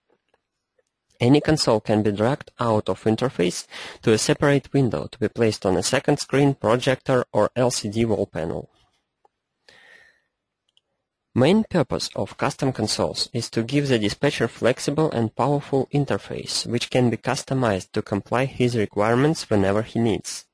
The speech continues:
Custom consoles were specially designed to be easily used with touch screens. Big, colorful buttons provide as much information as possible without obstructing the interface. This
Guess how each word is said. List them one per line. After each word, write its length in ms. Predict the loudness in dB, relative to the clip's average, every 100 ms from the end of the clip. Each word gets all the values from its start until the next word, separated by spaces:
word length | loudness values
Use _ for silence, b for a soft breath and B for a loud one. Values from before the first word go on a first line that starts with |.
| _ b b b b b b b b
Custom 300 | -6 -4 -6
consoles 540 | -2 0 2 2 0
were 220 | -2 0 0
specially 500 | 0 -2 0 0 0
designed 640 | 0 0 0 0 -4 -8
to 80 | -6
be 160 | -4
easily 380 | -4 -4 -2 0
used 340 | 2 0 -2
with 180 | -8 -8
touch 240 | -4 -4 -4
screens. 600 | -6 -6 -6 -8 -12 -14 _ _ B B B B
Big, 380 | 0 0 0 -8
colorful 480 | -2 0 0 2 -2
buttons 520 | 2 0 0 -2 -2
provide 440 | -2 -2 0 -2 -2
as 180 | -2 2
much 280 | 2 2 -2
information 600 | -4 -2 0 0 0 -4
as 180 | -2 -4
possible 480 | -2 -2 -2 -4 -6
without 420 | -4 -2 0 0 -2
obstructing 640 | -6 -6 -4 -4 -4 -6
the 160 | -6 -6
interface. 800 | -6 -8 -12 -10 -10 -10 -12 -12 _ _ _ _ _ _ _ B B B B B
This 220 | -4 -4